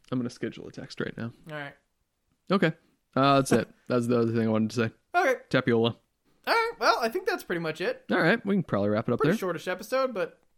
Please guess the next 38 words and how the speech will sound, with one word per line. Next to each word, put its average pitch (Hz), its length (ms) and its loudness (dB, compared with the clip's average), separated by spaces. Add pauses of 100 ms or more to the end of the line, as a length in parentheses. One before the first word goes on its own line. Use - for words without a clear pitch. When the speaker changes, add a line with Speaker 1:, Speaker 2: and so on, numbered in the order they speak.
(280)
Speaker 2:
neither 185 140 -4
of 175 80 -4
us 170 80 -10
been 175 140 -12
up 175 160 -8
to 165 100 -6
a - 20 -2
whole 170 140 -2
lot. 185 360 -4
Speaker 1:
Yep. - 200 -2 (160)
It's - 80 -18
fine. 269 220 -2 (260)
This 123 80 -2
Speaker 2:
Yep. 120 60 0
Speaker 1:
is 127 80 -2
our 143 80 4
life. 196 300 -2 (260)
Speaker 2:
Yep. 269 260 -8 (420)
Speaker 1:
Cool. 165 140 0
Speaker 2:
Shall 262 200 2
we? 330 120 -4 (180)
Speaker 1:
We 160 120 4
shall. 151 340 2 (440)
Thanks, 147 220 0
everyone, 156 340 4
for 151 140 -2
listening. 240 480 2
Uh, 120 180 4
you 120 140 4
can 120 120 -8
find 139 280 2
us 131 240 0
on 123 280 2
Spotify, 151 460 0 (140)
iTunes, 143 240 -2
iHeartRadio, 135 840 4
Podbean, 160 580 0
and 147 120 2